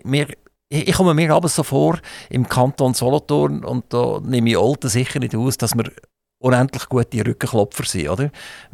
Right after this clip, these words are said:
Es ist immer so gesehen, das gehört ja zur Stadt Solothurn, bei Olten ist es wahrscheinlich nicht so. Faktisch wahrscheinlich eben gleich. Also wir klopfen uns auf den Rücken und sagen, wir sind eigentlich schon gut, oder?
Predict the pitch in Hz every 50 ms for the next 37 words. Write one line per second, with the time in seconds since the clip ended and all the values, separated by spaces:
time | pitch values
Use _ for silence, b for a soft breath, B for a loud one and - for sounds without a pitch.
0 | - - - 110 107 131 - 131 139 147 151 147 139 - 131 113 - - 120 127
1 | 147 151 - 127 - - - 113 107 - - - - - 104 - 107 104 101 -
2 | - 120 127 143 - - - 135 127 110 117 104 101 113 - - - 117 113 -
3 | - - 92 - 104 92 101 117 120 - 127 - 123 123 127 123 B B B B
4 | B B B B B B B B _ _ _ - - 135 - - - 160 143 -
5 | 135 - 139 131 - - 135 - 104 - 110 117 127 143 170 170 - - B B
6 | B B B B 113 123 139 135 - 147 139 131 - - 139 143 127 135 107 113
7 | 123 143 151 - - 143 113 - 135 117 117 123 127 120 - - 117 110 120 117
8 | - - - 110 - - 117 107 190 170 - - - 82 78 78 123 127